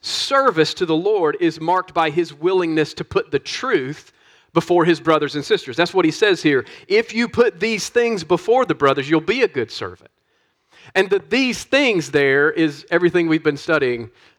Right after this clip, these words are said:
prior to this passage, right? So all of the instruction that he's been giving on prayer and on confronting false teaching and being faithful to the Lord to order the church a certain way and to appoint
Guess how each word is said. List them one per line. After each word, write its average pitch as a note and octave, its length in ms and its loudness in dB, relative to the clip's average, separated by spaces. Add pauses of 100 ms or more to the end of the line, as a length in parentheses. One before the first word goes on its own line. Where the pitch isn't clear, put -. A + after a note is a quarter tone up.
(160)
prior C#3+ 320 0
to C#3+ 120 -6
this C3 200 -2
passage, C3 560 -2
right? B2 280 -6 (400)
So F#3+ 100 2
all G#3+ 280 2
of A#3 100 0
the A3+ 140 2 (140)
instruction G#3+ 680 -2
that F#3+ 100 0
he's F#3+ 180 -4
been G3 240 -2
giving D3+ 480 -2
on D#3+ 320 0 (260)
prayer F#3 560 -2
and D#3 180 0
on E3 160 0
confronting F3+ 580 -4
false F3 360 -4
teaching D3+ 560 -2
and D3 100 0
being F3+ 220 0 (240)
faithful G#3+ 520 -2
to G#3 120 -2
the F#3 100 2
Lord F3+ 280 0
to F#3 80 -2
order G#3+ 400 -2
the G3 100 -2
church G3+ 380 -4
a F3+ 40 -6
certain E3 380 -2
way E3 400 2 (260)
and E3+ 180 0
to G3 120 0
appoint A3 460 -2